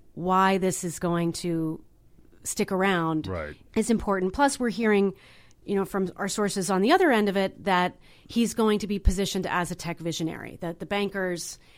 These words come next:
Speaker 1: and, you know, that, that's what they're going for. So that's,
Speaker 2: Amazing.
Speaker 1: that's one issue, is just sort of how the, the persona of, of Evan.
Speaker 2: Yeah.
Speaker 1: The other issue that you pointed out is that the shares that are being sold in the I P O have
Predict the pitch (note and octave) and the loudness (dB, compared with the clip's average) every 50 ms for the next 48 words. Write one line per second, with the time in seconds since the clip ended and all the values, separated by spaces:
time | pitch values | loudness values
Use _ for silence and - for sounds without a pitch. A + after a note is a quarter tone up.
0 | - _ _ - F3+ F3 F3 F3 F3 - F3+ E3+ G3 G3+ G3 G3 - G#3 G3 G3+ | -20 _ _ -6 -4 -2 -2 -2 -4 -4 -4 -2 0 0 -2 0 0 0 0 0
1 | - - G#3 F#3+ - F#3+ F3+ E3 F3+ E3 E3 E3 D#3+ - - D#3+ - - - - | -2 -4 -4 -2 0 -2 0 0 0 2 2 0 0 -2 -6 -8 -8 -8 -6 -6
2 | - - - - - - - - B3 A3+ A#3+ A#3 A#3 - - G#3 G3 F3+ A#3 A3+ | -6 -8 -8 -10 -14 -14 -6 -2 2 4 4 4 2 0 0 0 2 2 2 0
3 | A3+ - A3 G#3+ G#3 G3+ G3 F#3 - F3+ F#3 F#3 F3 E3+ - F#3+ F3+ - - G3 | 2 2 4 4 4 4 4 2 0 0 -2 -2 -2 -4 -6 -8 -8 -6 -4 -4
4 | F3+ F3+ E3 - - G3+ F#3+ F3+ F3+ F3+ F3 F3 F3 E3+ - - - G3+ G3 - | -4 -4 -6 -4 -2 0 2 2 4 2 2 0 -2 -4 -6 -8 -8 -8 -8 -6
5 | - F#3+ F3 - - F3+ E3 - - G#3 F#3+ F#3 F#3 F3+ F3 D#3+ - - E3+ E3 | -8 -10 -4 -2 -2 -2 -2 -2 0 2 2 4 2 2 0 -2 -2 -2 -2 -2
6 | D#3+ D#3 D3+ - - - - - E3+ - - - - - F#3 - - - E3+ D#3+ | -2 -4 -6 -10 -16 -20 -20 -20 -20 -20 -20 -12 -8 -6 -6 -4 -6 -6 -6 -6
7 | F3 E3 D#3+ - - - G#2+ G2 E2 D2 C#2 - - - - - C4 D4+ E4 E4 | -8 -8 -10 -12 -12 -10 -8 -8 -8 -10 -12 -16 -20 -6 0 4 4 6 6 6
8 | F4 E4+ - - - G#3+ - - A3 G3+ G3+ F3 G3 F#3 - - G#3+ F#3+ F#3+ F#3 | 4 4 2 0 0 0 0 0 -2 -2 -2 -4 -4 -8 -4 -2 -2 0 0 0
9 | F3+ F3 F3 E3+ E3 - F3+ E3+ D#3 E3 F3 E3+ E3 - - - - - - - | -2 -2 -2 -4 -6 -6 -8 -8 -6 -4 -4 -4 -4 -8 -12 -18 -20 -20 -20 -20
10 | _ _ _ - _ _ _ _ _ _ _ _ - - E3+ G3 G3 - - A#3+ | _ _ _ -20 _ _ _ _ _ _ _ _ -20 -8 -6 -4 -4 0 0 2
11 | A3+ A#3+ A#3 B3 B3+ B3+ A#3 A3 G#3+ G3+ D#3+ - - G#3 G#3 G#3 G3 F#3+ F#3 F3+ | 2 2 2 2 0 0 0 0 0 -2 -2 -4 -4 -2 -2 0 0 0 0 0
12 | - F3 F3 - - G3 F3+ E3+ D#3 D3 F3+ F3 - | 0 -4 -4 -4 -4 -4 -2 -2 -2 -4 -6 -6 -8